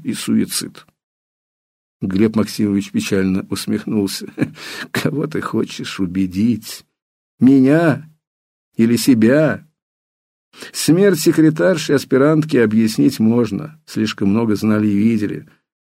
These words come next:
Но почему погибает ставленник академика Копысов? Все в один день и все случайно. Таких совпадений не бывает, Генрих. Их убрали и убрали одной рукой.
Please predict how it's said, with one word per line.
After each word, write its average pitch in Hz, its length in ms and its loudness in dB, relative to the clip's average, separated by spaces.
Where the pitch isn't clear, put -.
Но 87 140 -12
почему 95 400 -4
погибает 107 560 0
ставленник 120 640 0
академика 120 960 0
Копысов? - 840 -2
Все - 600 -4
в 98 120 0
один 180 400 2
день 202 680 0
и 107 100 -2
все 98 340 -2
случайно. 92 840 -8
Таких 120 380 2
совпадений 151 800 4
не 156 140 6
бывает, 147 720 4
Генрих. 117 640 0
Их 135 220 2
убрали 151 400 6
и 170 60 8
убрали 139 360 6
одной 143 380 4
рукой. 123 580 2